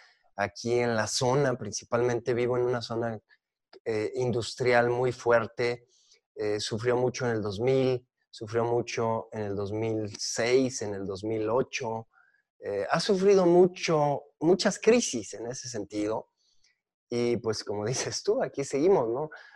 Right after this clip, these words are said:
A nivel personal, a nivel emocional, he tenido crisis, eh,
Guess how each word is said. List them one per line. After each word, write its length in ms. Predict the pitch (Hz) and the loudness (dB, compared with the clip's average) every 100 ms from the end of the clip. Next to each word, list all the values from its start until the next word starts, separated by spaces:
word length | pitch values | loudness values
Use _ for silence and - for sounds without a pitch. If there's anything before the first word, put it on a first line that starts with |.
| - | -8
A 60 | 127 | 0
nivel 300 | 139 160 165 | 4 6 4
personal, 680 | 180 165 139 127 139 165 170 | 2 0 0 2 6 6 4
a 60 | |
nivel 300 | 131 120 135 | 2 2 0
emocional, 600 | 143 123 - 110 110 135 | 0 -2 -4 -4 -2 0
he 60 | 131 | -2
tenido 560 | - 110 117 120 110 | -4 -2 0 0 -2
crisis, 800 | - 113 110 - 113 - - - _ | -4 -4 -4 -6 -8 -8 -10 -12 _
eh, 160 | 104 | -8